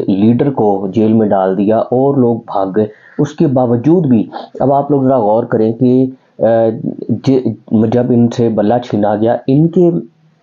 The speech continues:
जो है वो, अ, मुख्तलिफ निशान दे दिए गए, किसी को तवा दे दिया गया, किसी को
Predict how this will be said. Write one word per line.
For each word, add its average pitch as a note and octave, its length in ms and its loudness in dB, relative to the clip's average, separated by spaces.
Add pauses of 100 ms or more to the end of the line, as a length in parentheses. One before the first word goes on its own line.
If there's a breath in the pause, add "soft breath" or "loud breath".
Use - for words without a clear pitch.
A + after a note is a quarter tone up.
(360)
जो B2+ 120 2
है B2+ 200 0
वो, C#3 360 0 (300 loud breath)
अ, A2+ 260 2
मुख्तलिफ B2+ 520 0
निशान A#2+ 400 0
दे A2+ 120 2
दिए A2 160 2
गए, A2 120 0
किसी B2 260 -2
को A#2 120 0
तवा A#2 320 -2
दे G#2 160 -2
दिया G#2 220 0
गया, G#2+ 160 0
किसी A2 240 -2
को G#2+ 180 0